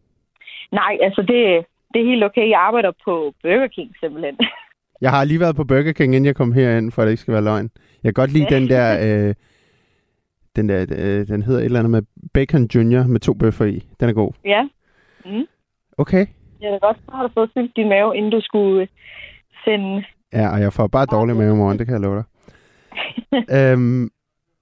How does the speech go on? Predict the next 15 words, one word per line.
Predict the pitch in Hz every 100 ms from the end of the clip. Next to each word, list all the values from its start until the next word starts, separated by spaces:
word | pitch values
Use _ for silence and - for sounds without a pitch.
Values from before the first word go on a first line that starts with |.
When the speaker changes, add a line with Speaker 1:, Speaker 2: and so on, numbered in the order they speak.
| -
Speaker 2:
okay, | 170 - 190 208 _ -
Sara, | - 139 127
hvad | 131 131 127
Speaker 1:
Ja. |
Speaker 2:
hedder | 139 131
det? | 120
Hvor | 120
længe | 127
har | 202
du | 208
arbejdet | 175 220
på | 180 156
Burger | 185 233
King? | 214 208 _ _ _ _ _ _ _ _ _ - - - _ _ _ _ _ -
Speaker 1:
Åh, | 202